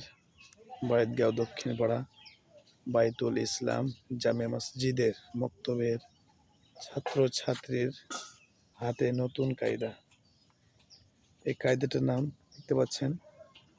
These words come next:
তাহসিনুল কোরআন কায়দা। এই যে লেখক হাফেজ কারি মাওলানা শাহজালাল বিন আইয়ুব আলী, শিক্ষক বাইতুল উলুম কওমি মাদ্রাসা, খতিব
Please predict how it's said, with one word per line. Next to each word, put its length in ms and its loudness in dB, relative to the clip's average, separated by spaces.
তাহসিনুল 680 0
কোরআন 320 2
কায়দা। 320 0
এই 220 6
যে 160 4
লেখক 420 2
হাফেজ 440 0
কারি 220 4
মাওলানা 340 2
শাহজালাল 440 2
বিন 160 -2
আইয়ুব 280 2
আলী, 140 2
শিক্ষক 360 -2
বাইতুল 300 2
উলুম 200 0
কওমি 280 4
মাদ্রাসা, 500 0
খতিব 300 4